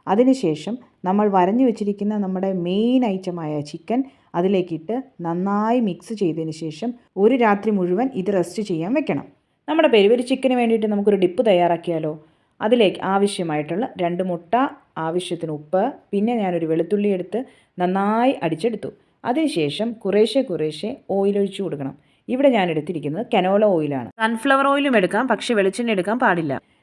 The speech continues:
എനിക്കിവിടെ ആകെ ആവശ്യമായത് നൂറ് എം എൽ കനോല ഓയിലാണ്. അതിലേക്ക് ഞാൻ ഒരു നാരങ്ങയുടെ പകുതി പിഴിഞ്ഞൊഴിച്ചു. നാരങ്ങയില്ലെങ്കിൽ വിനീഗർ ആണെങ്കിലും യൂസ് ചെയ്യാം. അങ്ങനെ നമ്മുടെ ഹോം മെയ്ഡ് മയണൈസ് റെഡി ആയിട്ടുണ്ട്. ഇനി നമുക്കിതിലേക്ക് ഒരു ഗ്രീനിഷ് ഡിപ്പ് ആയാലോ?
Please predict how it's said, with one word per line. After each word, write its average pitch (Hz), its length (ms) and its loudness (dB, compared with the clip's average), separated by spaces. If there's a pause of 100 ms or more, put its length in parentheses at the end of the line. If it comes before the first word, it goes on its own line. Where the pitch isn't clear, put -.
(100)
എനിക്കിവിടെ 247 480 4 (140)
ആകെ 233 260 2
ആവശ്യമായത് 180 540 -2 (260)
നൂറ് 233 340 0
എം 175 80 -6 (100)
എൽ 320 60 -6 (540)
കനോല 185 300 2 (100)
ഓയിലാണ്. 170 340 -2 (400)
അതിലേക്ക് 240 460 2
ഞാൻ 180 140 -2 (200)
ഒരു 220 180 2
നാരങ്ങയുടെ 175 480 0
പകുതി 165 320 -4
പിഴിഞ്ഞൊഴിച്ചു. 180 520 -4 (360)
നാരങ്ങയില്ലെങ്കിൽ 180 640 -2 (120)
വിനീഗർ 180 360 -2
ആണെങ്കിലും 175 300 -6 (120)
യൂസ് 160 280 -6
ചെയ്യാം. 147 200 -6 (180)
അങ്ങനെ 233 260 0
നമ്മുടെ 196 300 2
ഹോം 226 260 2
മെയ്ഡ് 240 280 0
മയണൈസ് 180 500 -2
റെഡി 247 220 4
ആയിട്ടുണ്ട്. 139 320 -4 (480)
ഇനി 311 220 0
നമുക്കിതിലേക്ക് 254 640 4
ഒരു 214 160 4
ഗ്രീനിഷ് 226 500 0
ഡിപ്പ് 226 260 -2
ആയാലോ? 196 320 0